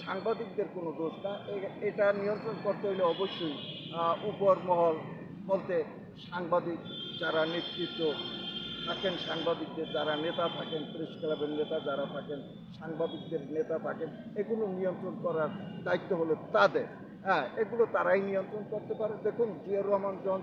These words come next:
ছিল তখন এই জাতীয় প্রেস ক্লাবে, আহ, সেনাবাহিনী, পুলিশ বাহিনী, বিমান বাহিনী, যে কোনো বাহিনী ঢুকতে খুব হিসাব নিকাশ করতো। তারা বাইরে থাকতো, সাংবাদিকদের কাছ থেকে, বাইরে থেকে যোগাযোগ করে তারপর তারা তথ্য সংগ্রহ করতো।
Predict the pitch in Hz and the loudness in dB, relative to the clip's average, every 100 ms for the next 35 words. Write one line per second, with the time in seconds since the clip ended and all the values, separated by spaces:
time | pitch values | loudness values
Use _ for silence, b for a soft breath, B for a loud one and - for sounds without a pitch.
0 | - 190 196 185 185 180 156 165 196 196 | -4 -6 0 0 0 -2 -4 -4 -4 -8
1 | - 185 160 175 165 156 185 - - - | -6 -8 -4 -2 -2 -2 -4 -8 -12 -14
2 | - 156 170 170 170 165 160 156 143 - | -14 -2 2 4 4 4 2 0 -2 -2
3 | 196 180 170 170 175 - 180 170 160 170 | 2 4 4 2 -2 -4 -4 -4 0 0
4 | 170 165 185 180 175 170 165 165 160 151 | 0 -2 -4 -4 -4 -2 0 0 0 -4
5 | - - - - 240 240 247 226 185 208 | -6 -12 -14 0 2 6 6 6 8 8
6 | 233 220 208 226 - - 190 165 - - | 6 6 8 8 6 2 0 -2 -6 -10
7 | - - - - 262 220 214 170 - 170 | -10 -12 -2 10 10 10 6 4 4 0
8 | - 196 190 - - - - - 214 214 | 0 0 -2 -4 -6 -6 -8 0 8 10
9 | 196 196 208 233 214 214 - 233 - - | 10 10 10 8 6 4 4 -2 -2 -10
10 | - - 208 202 202 196 170 208 - 190 | -12 -4 0 8 8 6 -2 -2 0 0
11 | 180 196 202 202 175 180 - 185 202 185 | 0 -4 -2 -2 0 0 0 -2 0 0
12 | 165 175 156 160 180 190 202 175 160 208 | 2 0 0 -2 -4 -4 -2 -2 -2 -4
13 | 208 160 151 180 185 170 147 139 127 123 | -2 0 0 -2 -4 -6 -6 -4 -4 -4
14 | - 110 - | -4 -6 -8